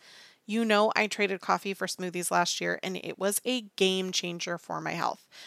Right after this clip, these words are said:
One of the things that I love adding is their organic super greens powder. It's the only brand that I know of testing for safety.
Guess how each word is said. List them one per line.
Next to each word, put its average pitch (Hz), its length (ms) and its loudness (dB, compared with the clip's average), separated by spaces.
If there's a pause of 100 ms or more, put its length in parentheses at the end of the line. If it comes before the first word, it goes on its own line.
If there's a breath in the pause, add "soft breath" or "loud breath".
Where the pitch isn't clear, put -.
(260 loud breath)
One 214 160 6
of 247 120 4
the 247 80 6
things 214 320 -2
that 214 160 0
I 185 180 4
love 175 560 4
adding 180 560 2
is 190 220 0
their 180 340 2
organic 170 420 -8
super - 280 -6
greens - 260 -12
powder. - 380 -6 (480 loud breath)
It's 233 440 6
the 214 280 -8
only 233 260 0
brand 262 380 4
that 254 160 0
I 247 180 0
know 247 200 0
of 226 140 -4
testing 190 460 -6
for 180 160 -6
safety. - 460 -8